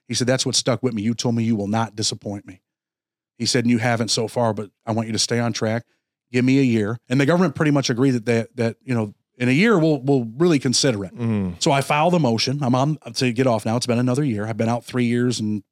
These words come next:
Speaker 1: three days or whatever. I'm on the, getting on the plane, and I get a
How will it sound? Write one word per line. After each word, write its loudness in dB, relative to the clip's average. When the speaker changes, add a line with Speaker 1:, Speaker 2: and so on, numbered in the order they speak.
Speaker 1:
three -4
days -4
or -6
whatever. -6
I'm 2
on 4
the, 2
getting 0
on 2
the 2
plane, 0
and 2
I 2
get 2
a 0